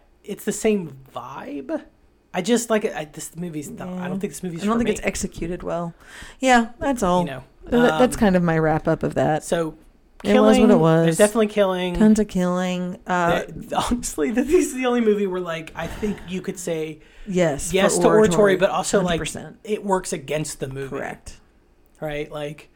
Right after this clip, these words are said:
Speaker 1: when Jennifer gets stabbed th-, with a pull, uh, what are they called?
Speaker 2: Hook or
Speaker 1: It's not a hook. It's like the, uh, skimmer.
Speaker 2: Skimmer, yeah, the net thing.
Speaker 1: Um,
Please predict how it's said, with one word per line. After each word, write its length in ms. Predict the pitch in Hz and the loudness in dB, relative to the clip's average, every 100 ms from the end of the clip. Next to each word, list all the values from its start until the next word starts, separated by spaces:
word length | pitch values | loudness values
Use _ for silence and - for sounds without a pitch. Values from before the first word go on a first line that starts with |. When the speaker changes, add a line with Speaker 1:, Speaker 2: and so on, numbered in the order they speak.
| _ _ _ - | _ _ _ -14
Speaker 1:
when 560 | 165 170 170 165 165 | -8 -6 -6 -8 -8
Jennifer 480 | 151 170 175 - 170 | -8 -6 -6 -4 -6
gets 240 | 151 160 - | -4 -6 -8
stabbed 880 | - - - 175 156 165 151 - - | -12 -12 -8 -6 -4 -6 -10 -16 -18
th-, 120 | - - | -20 -12
with 200 | 165 147 | -8 -4
a 160 | 147 143 _ - | -6 -8 _ -20
pull, 580 | - 180 185 185 165 - _ _ _ _ - - - _ _ _ - | -8 -2 -2 -2 -6 -12 _ _ _ _ -20 -20 -20 _ _ _ -20
uh, 380 | 151 139 143 - _ _ | -16 -14 -14 -16 _ _
what 180 | 175 156 | -18 -16
are 40 | |
they 80 | 147 | -16
called? 260 | 151 143 156 _ _ _ _ _ | -16 -18 -20 _ _ _ _ _
Speaker 2:
Hook 360 | 160 190 190 - _ - | -2 -2 -2 -8 _ -14
or 280 | 175 156 139 226 | -6 -4 0 2
Speaker 1:
It's 100 | 269 | 4
not 100 | 247 | 4
a 60 | |
hook. 460 | - 226 160 139 - - | 6 4 4 0 -16 -14
It's 320 | 175 170 - | -12 -10 -8
like 240 | 170 151 | -8 -8
the, 260 | 170 156 143 | -8 -6 -6
uh, 140 | 131 | -6
skimmer. 420 | 131 - 196 131 120 | -6 -2 0 -2 -8
Speaker 2:
Skimmer, 360 | - 349 233 165 | -8 -4 -4 0
yeah, 200 | 185 156 | -2 -2
the 100 | 165 | -2
net 220 | 175 151 | -4 -6
thing. 240 | 151 160 | -12 -6
Speaker 1:
Um, 540 | 202 190 175 165 165 | -4 -2 -2 -4 -6